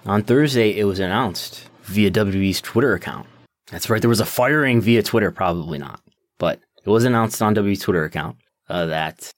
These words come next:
quote, "In an effort to streamline our creative process for television, we have consolidated both teams from Raw and SmackDown into one group, led by Bruce Pritchard. Paul Heyman will concentrate on his role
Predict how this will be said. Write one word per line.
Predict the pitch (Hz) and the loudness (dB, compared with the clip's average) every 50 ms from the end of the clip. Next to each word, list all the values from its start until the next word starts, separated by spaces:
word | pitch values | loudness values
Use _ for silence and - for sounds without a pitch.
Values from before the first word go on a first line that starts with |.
| _ _ | _ _
quote, | - 123 120 - - | 0 2 2 2 2
"In | 127 131 | 0 2
an | 139 135 127 | 2 2 2
effort | - 143 156 - - 117 73 - | 2 0 -2 0 -2 -2 -2 -2
to | - 104 | -4 -6
streamline | - - - - - 104 127 120 110 107 104 107 107 107 101 | -4 -4 -6 -4 0 2 2 4 4 4 4 4 2 2 0
our | - 92 95 95 | 0 -2 -4 -2
creative | - - 104 107 104 90 - | 0 0 2 4 4 2 0
process | - 95 87 85 85 - 92 87 - | -2 -2 -2 -2 -2 -2 -4 -6 -4
for | - 104 | -4 -4
television, | 92 - 107 101 95 82 76 78 78 78 62 - _ _ _ _ _ - | -2 0 0 2 2 0 0 -4 -6 -8 -10 -12 _ _ _ _ _ -8
we | - 87 | -4 -2
have | 90 87 - | -2 -2 -2
consolidated | - 87 85 - - 98 95 107 104 101 101 104 107 104 92 - | -6 -6 -4 -2 0 0 2 2 2 4 4 4 2 2 0 0
both | 117 139 139 - - | 0 0 0 -2 -2
teams | - 107 104 95 92 | 0 2 2 2 0
from | - - 90 82 80 90 | -2 -4 -4 -2 0 2
Raw | 95 101 95 | 2 2 2
and | 90 87 170 | 0 -2 -2
SmackDown | - - 87 92 92 - - 92 87 92 - 180 - _ _ _ _ _ - | -4 -4 -4 -4 -4 -4 -2 -2 0 0 -2 -2 -8 _ _ _ _ _ -4
into | - - 120 110 | -2 0 2 2
one | 101 107 120 120 113 | 2 4 2 2 2
group, | 95 107 82 - - - - _ _ _ _ _ - | 2 2 0 0 -4 -12 -20 _ _ _ _ _ -6
led | - 92 90 85 | -2 -2 0 0
by | 82 87 85 | 0 0 0
Bruce | 82 82 85 87 - - | 0 -2 -2 -2 -2 -4
Pritchard. | - - 87 - - - - - _ _ _ _ _ _ | -4 -4 -4 -4 -6 -12 -12 -14 _ _ _ _ _ _
Paul | - - 110 110 110 | -2 2 2 4 4
Heyman | 98 92 107 104 98 92 90 92 | 2 2 2 2 2 2 2 0
will | 85 82 85 | 0 -2 -4
concentrate | - - 98 90 90 - 87 82 - - 82 85 87 - - _ _ _ _ - | -2 -2 -2 -2 -2 -4 -6 -8 -4 -2 -2 -2 -2 -4 -8 _ _ _ _ -4
on | - 87 87 | -2 0 2
his | 104 143 110 82 | 2 2 0 0
role | 78 73 73 76 76 - | -2 -4 -2 -2 -4 -4